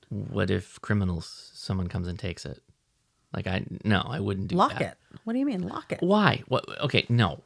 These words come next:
Speaker 1: no, no, no. Like, most of these radios are not that big. They can go back in a bag, and you can put the bag in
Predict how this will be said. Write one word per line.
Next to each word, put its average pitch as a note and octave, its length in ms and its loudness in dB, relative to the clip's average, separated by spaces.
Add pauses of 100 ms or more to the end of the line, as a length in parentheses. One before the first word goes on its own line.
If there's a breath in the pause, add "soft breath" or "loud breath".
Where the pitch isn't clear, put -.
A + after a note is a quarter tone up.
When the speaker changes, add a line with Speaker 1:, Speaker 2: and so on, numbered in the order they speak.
(100)
Speaker 1:
no, A#2 220 4
no, G2+ 100 4
no. F#2+ 280 -2
Like, A2 200 2 (220)
most F#3+ 220 6
of - 40 -6
these F3 180 6
radios A#2+ 320 6
are G#2 60 4
not F#2 180 4
that F2 200 0
big. D#2+ 280 -8
They G#2+ 120 -2
can G#2 100 0
go G#2 160 2
back G#2+ 200 4
in B2+ 60 4
a A#2+ 60 4
bag, G#2 420 6
and G2 80 0
you F2 60 -2
can F#2 120 -6
put - 160 -4
the - 60 -6
bag G2 320 2
in F#2 220 -2